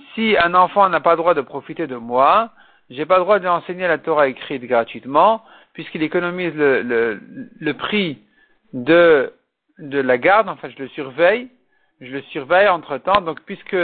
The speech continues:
cet argent-là, il a économisé, donc finalement, il a été surveillé gratuitement, et donc, et donc, euh, il se trouve qu'il a profité de moi. Mais pour la Torah, mais pour la Torah orale, comme on a vu, c'est interdit de l'enseigner gratuitement,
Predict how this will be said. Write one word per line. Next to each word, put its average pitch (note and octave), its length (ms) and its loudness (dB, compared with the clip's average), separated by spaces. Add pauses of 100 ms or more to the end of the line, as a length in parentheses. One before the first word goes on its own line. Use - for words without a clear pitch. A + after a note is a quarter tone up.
(120)
cet E3 160 -4
argent-là, D#3+ 440 2
il C3 100 2
a A#2+ 40 4
économisé, B2 540 -4
donc E3+ 180 -6
finalement, C3+ 320 -6
il D#3+ 100 -2
a C#3 40 0
été D#3 240 -2
surveillé C#3+ 360 -2
gratuitement, C3 680 -2 (680)
et F3+ 120 2
donc, B3 460 2 (1000)
et F#3 120 0
donc, A#3 300 0
euh, F#3 260 6
il F3+ 320 -14
se G3+ 100 -12
trouve A3 280 -6
qu'il G3+ 420 2
a F#3+ 60 4
profité G#3 400 -2
de G3 80 2
moi. F#3 420 -2 (480)
Mais C3+ 100 -4
pour G3 160 2
la G#3 120 2
Torah, F3 680 2 (1000)
mais D3+ 120 -12
pour F#3+ 160 0
la F#3 80 4
Torah D3 240 2
orale, A3 320 2
comme G3 160 -4
on E3+ 80 -8
a D3 80 -2
vu, G3 260 -10
c'est G3 60 -4
interdit E3+ 400 -2
de E3 100 -2
l'enseigner D#3+ 500 0
gratuitement, B2 560 -6